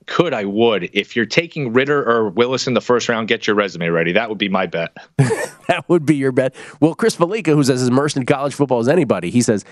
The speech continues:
Speaker 2: anybody who takes any of these guys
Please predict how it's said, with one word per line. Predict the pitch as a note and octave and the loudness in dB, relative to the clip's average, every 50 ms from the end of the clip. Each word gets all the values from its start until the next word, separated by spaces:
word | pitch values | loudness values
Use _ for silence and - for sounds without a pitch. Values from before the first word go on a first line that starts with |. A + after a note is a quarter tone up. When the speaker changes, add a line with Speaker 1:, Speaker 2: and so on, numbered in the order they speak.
| - _ _ _ - | -20 _ _ _ -4
Speaker 2:
anybody | C#3+ D#3 F#3 G#3+ G#3 E3+ D#3+ E3 E3 E3 D#3+ D#3 | -4 -2 -2 -2 -2 0 0 0 0 0 0 2
who | C3+ C#3 C3 | 2 2 2
takes | - - - B2 A#2 G#2+ - - - - | 0 0 0 0 0 -2 -6 -8 -4 0
any | B2 B2 C3 C3+ C3+ C3 | 0 2 2 4 4 2
of | B2 A#2 | 2 2
these | A#2 A#2+ A#2+ A#2 G#2 G2+ | 4 4 4 4 2 2
guys | A#2+ G#2+ G#2 G#2 G#2+ A2 A2 A2+ A#2 - | 0 -2 0 0 -2 0 0 0 -2 -2